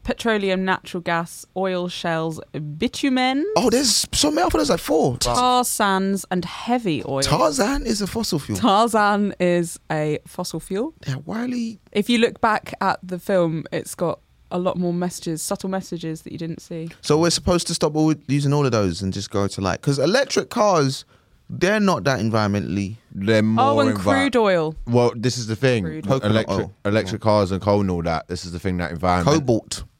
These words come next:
Speaker 3: Yes. Thank you. <laughs>
Speaker 2: They use cobalt.
Speaker 3: Oh, right.
Speaker 2: Which is in Africa.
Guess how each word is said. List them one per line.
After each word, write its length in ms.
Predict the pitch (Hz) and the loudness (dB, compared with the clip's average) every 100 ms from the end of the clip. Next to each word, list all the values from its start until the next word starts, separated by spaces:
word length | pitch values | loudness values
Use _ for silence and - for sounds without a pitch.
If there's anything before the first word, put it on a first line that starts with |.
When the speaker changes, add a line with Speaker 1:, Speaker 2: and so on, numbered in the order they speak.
| - - _ _ _ _ _ - | -20 -20 _ _ _ _ _ -8
Speaker 3:
Yes. 460 | 87 98 85 - - _ - - _ - - - 107 | -2 -2 -2 -10 -16 _ -20 -20 _ -20 -20 -16 -2
Thank 260 | 104 98 | 0 2
you. 140 | 120 175 - 175 | 4 2 2 0
<laughs> 300 | 139 - - | 0 -4 -6
Speaker 2:
They 80 | 98 | 0
use 140 | 110 107 | 0 0
cobalt. 420 | - 123 98 - | -2 -2 -2 -6
Speaker 3:
Oh, 240 | - 101 92 | -2 0 2
right. 300 | 95 95 82 _ _ _ | 2 2 0 _ _ _
Speaker 2:
Which 200 | 110 113 | -6 -4
is 60 | 107 | -2
in 60 | 101 | 0
Africa. 480 | 117 - - 82 | 0 -4 -6 -6